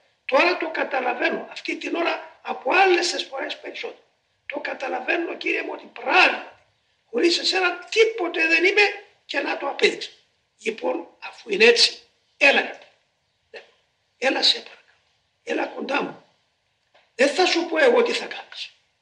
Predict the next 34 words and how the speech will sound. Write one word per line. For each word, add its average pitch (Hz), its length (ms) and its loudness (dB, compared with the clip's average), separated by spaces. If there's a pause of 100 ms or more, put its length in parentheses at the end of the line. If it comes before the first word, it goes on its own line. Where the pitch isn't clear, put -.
(440)
Εσύ 349 340 2
και 330 120 4
τα 320 140 0
μη 381 160 6
πεπραγμένα 349 680 0
γεγραμμένα 330 580 2
σε - 120 -2
τι - 80 -12
κάνει. - 180 -18 (680)
Αλλά 277 380 2
δεν 359 320 6
μπορώ 339 360 4
χωρίς 339 400 -2
εσένα, - 640 0 (300)
όπως 339 380 0
εσύ 359 240 2
το 330 120 -4
ήξερες 349 580 2
και - 100 -8
εγώ - 180 -6
τώρα 370 260 0
το - 60 -6
κατάλαβα. - 300 -14 (440)
Έλα 349 260 -4
κοντά - 340 -16
μου. - 180 -18 (720)
Και - 140 -2
να 302 140 2
σου 294 180 0
πω - 180 -4
τώρα - 220 -6
τα 247 140 -10
δεινά 233 200 -12
μου. - 140 -18